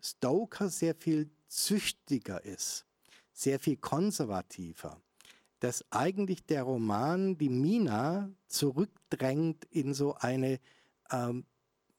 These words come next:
passive Rolle, dass sie zwar die, ähm, Buchhalterin der Bemühungen der Männer um sie her ist, sie zu schützen, dass sie selber aber immer weiß, sie muss beschützt werden. Sie selbst kann gar nichts unternehmen. Sie ist dem Grafen ausgeliefert.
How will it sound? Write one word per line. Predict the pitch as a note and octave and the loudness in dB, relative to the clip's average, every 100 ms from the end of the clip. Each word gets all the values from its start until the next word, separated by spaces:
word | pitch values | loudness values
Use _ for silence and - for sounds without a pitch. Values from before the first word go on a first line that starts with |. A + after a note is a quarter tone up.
| _ _ - _ _ _ _ _ _ _ _ | _ _ -20 _ _ _ _ _ _ _ _
passive | - F3+ F#3+ A3 F#3+ - A#2+ | -2 0 2 2 2 2 0
Rolle, | F#2+ G2+ D#3+ | 0 2 2
dass | D#3+ C#3+ - | 2 0 2
sie | D3 C3 | 2 0
zwar | - - A2 C3 C#3 C#3+ G#2+ F2+ E2+ _ _ _ _ _ _ _ | 0 -4 0 2 4 2 2 -2 -6 _ _ _ _ _ _ _
die, | C3 B2 A2+ G#2+ - _ _ _ _ | 0 0 2 0 -2 _ _ _ _
ähm, | A2+ G2+ G2+ F#2 F2+ - | -4 -2 -2 -4 -8 -4
Buchhalterin | - B3 - G3+ D#3+ - A2+ A2 G2+ F#2 _ _ _ _ - | 2 2 2 0 2 0 0 0 0 -6 _ _ _ _ 0
der | A2+ G#2+ | 0 2
Bemühungen | B2 B2+ D#3+ A#3+ F3 A#2 | 2 4 4 4 2 2
der | A2 | 2
Männer | G#2 C3+ A3+ E3 | 2 2 2 0
um | B2 B2+ | 0 0
sie | - | 0
her | G2+ D#3+ G#3+ | 0 2 2
ist, | C3 A2+ | 0 0
sie | C#3+ | 0
zu | A#2+ A#2+ | -2 -4
schützen, | - A#3 - - F#3+ - - - _ | 0 0 -2 -2 -2 -4 -20 -20 _
dass | - C3+ | -4 0
sie | D#3+ | -2
selber | B2 G#2+ F3 G3+ F#3 | 0 2 2 2 -2
aber | F#3+ F#3 - | -2 -2 0
immer | F3+ G#3 F#3+ | 0 2 0
weiß, | C3 C#3+ E3 | 0 0 0
sie | - | 0
muss | C#3+ C#3+ F3+ - | 0 2 0 -2
beschützt | C#3 - - G2 - - | -4 -4 -4 -4 -4 -6
werden. | F#2+ F2 E2+ F2+ | -6 -6 -8 -6
Sie | C3 C3+ | -2 -2
selbst | - D3 G#3+ - | 0 0 0 -4
kann | - C#3+ B2+ | -4 -4 -2
gar | A2+ C3 | -2 0
nichts | C#3 A2 - | 0 -2 -6
unternehmen. | B2 G#2+ G2+ F#2 F#2+ F2 | -6 -4 -4 -4 -6 -8
Sie | F2 G2 | -8 -6
ist | C#3 - - | -4 -4 -2
dem | A2+ | -4
Grafen | - F#2+ A2 A#2+ - | -2 0 0 0 -4
ausgeliefert. | G2 B2 B2 - F2+ F2 - F2 | 0 2 0 -2 -6 -6 -8 -12